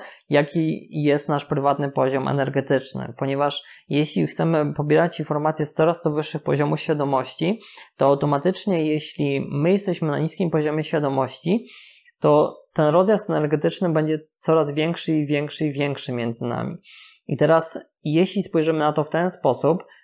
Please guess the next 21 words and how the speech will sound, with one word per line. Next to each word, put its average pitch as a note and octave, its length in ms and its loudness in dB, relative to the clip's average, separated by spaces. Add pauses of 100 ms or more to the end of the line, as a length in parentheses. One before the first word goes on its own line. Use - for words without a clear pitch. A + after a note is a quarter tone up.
(120)
to D#3 380 4 (120)
możemy D#3 360 0
zdać F3+ 220 0
sobie D#3 220 0
sprawę E3 360 2
z - 120 -8
tego, C#3 460 2 (840)
że C#3+ 520 4
ta D#3+ 120 4
sama G3+ 340 2
informacja, D#3+ 840 0 (260)
tak - 160 -2
naprawdę E3 460 4
przekazana E3+ 640 2
z D3 100 -2
różnych E3+ 360 2
źródeł, E3+ 340 2
może D#3 300 2
wyglądać D3 360 -2
zupełnie C#3 440 0
inaczej. C#3 480 0